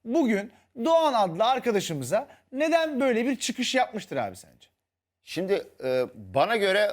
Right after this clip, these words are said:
Speaker 2: Hayrettin, hani biz burada konuşuyoruz ya, Hayrettin be-, belki şunu da düşünmüş olabilir içinden. Ya arkadaş ben Survivor'a gittim.
Speaker 1: Hı hı.
Speaker 2: Değil mi? Tanınan bir adam olarak gittim oraya Hayrettin. Benim orada Survivor'da bir şeyler yapmam lazım.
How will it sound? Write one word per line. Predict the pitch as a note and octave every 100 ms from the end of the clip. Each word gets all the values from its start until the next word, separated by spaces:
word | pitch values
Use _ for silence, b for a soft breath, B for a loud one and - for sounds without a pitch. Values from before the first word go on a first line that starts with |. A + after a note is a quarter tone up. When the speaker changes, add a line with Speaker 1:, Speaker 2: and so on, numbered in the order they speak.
| -
Speaker 2:
Hayrettin, | B2 D#3 F3 - G#3
hani | D#3+ D3+ D3+
biz | D#3+ C#3
burada | D#3 F3
konuşuyoruz | E3+ F3 F#3 A3+ F#3
ya, | A#2 b b b
Hayrettin | - E3 G#3 A3 C4 B3
be-, | G#3+ G#3+
belki | G3+ G#3 -
şunu | G#3 G#3 G#3+
da | A3
düşünmüş | F#3 G#3 G#3+ G3
olabilir | F#3+ F#3+ F3 C#3+
içinden. | - C#3+ B2+ G#2+ b b b -
Ya | C#3+ E3+
arkadaş | C#3 C#3+ G#3+ -
ben | C3+
Survivor'a | D3+ C#3+ C#3 C#3+ C#3
gittim. | E3+ E3 E3 G#2+ - _ _ _ _ _ _
Speaker 1:
Hı |
hı. | C3 C3+ C#3
Speaker 2:
Değil | E3
mi? | F#3 A#2 b b b b _ _
Tanınan | - C#3 D#3+ F3 D#3+
bir | D3
adam | C#3+ D3
olarak | C3+ B2+ -
gittim | A2+ B2+
oraya | A#2+ B2 A#2
Hayrettin. | C3 C3+ C3+ - D3+ - b b b _
Benim | C#3+ E3+ G3+
orada | F3+ E3 G#3 A#3+ -
Survivor'da | - D3 D#3 G3+ G3+ F3 G#3+
bir | C#3+
şeyler | D3 E3+ G3+
yapmam | F3 C3 A#2+ A2+
lazım. | A2 A2 G2+